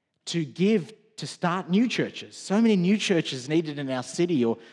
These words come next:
churches that need to be revived. We give for that, provide for those needs.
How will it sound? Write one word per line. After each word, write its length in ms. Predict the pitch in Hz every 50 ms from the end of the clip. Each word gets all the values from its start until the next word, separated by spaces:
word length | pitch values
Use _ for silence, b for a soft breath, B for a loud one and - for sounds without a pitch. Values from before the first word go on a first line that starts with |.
| B B
churches 360 | - - 180 185 180 - 156
that 120 | 135 160 143
need 160 | 151 147 -
to 60 | 156
be 120 | 135 139 131
revived. 840 | 131 135 127 113 110 143 156 196 220 196 139 110 101 98 98 98
We 120 | 131 143
give 480 | 135 127 156 175 180 151 139 127 127 - _ _
for 100 | - 147
that, 480 | 131 156 185 214 180 123 - - - - B B B B B
provide 380 | 143 131 127 147 160 175 175
for 80 | 156 156
those 340 | 135 139 160 196 208 180 165
needs. 500 | 139 107 98 98 - _ - - -